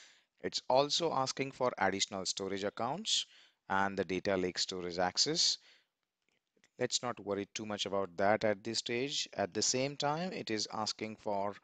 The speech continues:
selecting a S Q L database for Hive as well as for Oozie. This is particularly being used for Metastore settings in case I want the metadata to be stored in a particular table.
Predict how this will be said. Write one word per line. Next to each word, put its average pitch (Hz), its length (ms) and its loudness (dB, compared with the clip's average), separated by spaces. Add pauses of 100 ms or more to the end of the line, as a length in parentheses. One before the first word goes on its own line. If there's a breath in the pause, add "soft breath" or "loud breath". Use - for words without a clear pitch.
(320 soft breath)
selecting 143 680 2 (160)
a 107 180 4
S - 180 4
Q 135 200 0
L 135 80 4
database 104 720 2
for 107 180 2
Hive 95 640 -2 (380 soft breath)
as 90 200 2
well 95 140 0
as 98 220 4
for 131 260 -2 (240)
Oozie. 82 320 -8 (580)
This 175 320 4
is 104 300 2
particularly 123 720 0
being 107 240 -2
used 95 400 -6
for 110 240 -2
Metastore 92 760 -2
settings 76 720 -2
in 123 160 -8
case 139 320 6
I 120 80 6
want 95 560 -2 (400 loud breath)
the 104 100 -8
metadata 104 1160 2
to 113 80 -8
be 120 300 -6
stored 120 560 -2
in 104 120 -4
a 151 80 -4
particular 98 580 -2 (220)
table. 76 400 -2